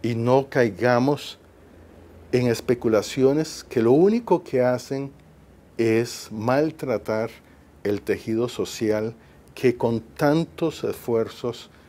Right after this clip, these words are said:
ha creado y ha logrado, eh, tejer, valga la redundancia, la sociedad costarricense. El rumor es extraordinariamente dañino.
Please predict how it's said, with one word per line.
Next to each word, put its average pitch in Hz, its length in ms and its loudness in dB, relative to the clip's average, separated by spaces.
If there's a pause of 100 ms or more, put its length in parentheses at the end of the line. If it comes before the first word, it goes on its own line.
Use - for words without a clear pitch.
(220)
ha 104 120 -4
creado 101 640 0 (400)
y 101 80 -2
ha 107 100 0
logrado, 113 800 0 (580)
eh, 110 200 0
tejer, 131 580 2 (480)
valga 101 300 -2
la 104 140 0
redundancia, 98 840 -4 (340)
la 95 160 -4
sociedad 80 500 -4
costarricense. - 840 -10 (680)
El 135 220 4
rumor 143 640 2 (440)
es 131 340 4 (100)
extraordinariamente 135 1800 2 (220)
dañino. 101 560 -4